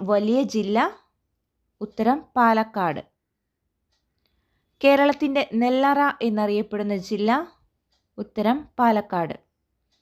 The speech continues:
ജനസംഖ്യ ഏറ്റവും കൂടിയ കേരളത്തിലെ ജില്ല? മലപ്പുറം. ഇന്ത്യയിലെ ആദ്യ വിശപ്പ് രഹിത നഗരം? ഉത്തരം കോഴിക്കോട്. കേരളത്തിലെ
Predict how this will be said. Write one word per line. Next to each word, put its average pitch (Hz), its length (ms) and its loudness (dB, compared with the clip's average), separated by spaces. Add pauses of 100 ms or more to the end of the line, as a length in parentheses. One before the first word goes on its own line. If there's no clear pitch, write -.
(240)
ജനസംഖ്യ 277 680 0 (140)
ഏറ്റവും 247 480 -2
കൂടിയ 214 380 0 (300)
കേരളത്തിലെ 208 580 -2
ജില്ല? 202 300 -2 (800)
മലപ്പുറം. 226 580 0 (1120)
ഇന്ത്യയിലെ 311 440 4 (100)
ആദ്യ 233 360 0
വിശപ്പ് 240 520 -4
രഹിത 233 280 0
നഗരം? 208 480 0 (640)
ഉത്തരം 220 360 -2 (120)
കോഴിക്കോട്. 226 680 0 (1400)
കേരളത്തിലെ 311 580 4